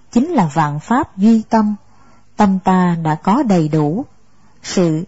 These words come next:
là tin chắc có thế giới Tây Phương Cực Lạc. Cứ ngày ngày thành tâm niệm, phải làm thiện lành,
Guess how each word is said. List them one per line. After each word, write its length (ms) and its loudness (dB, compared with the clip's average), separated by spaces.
là 240 2
tin 300 0
chắc 300 -4
có 120 0
thế 160 0
giới 360 2
Tây 320 0
Phương 340 0
Cực 300 -6
Lạc. 260 -4
Cứ 280 2
ngày 160 2
ngày 380 -4
thành 380 -4
tâm 320 2
niệm, 260 -4
phải 200 0
làm 280 2
thiện 400 -4
lành, 220 -4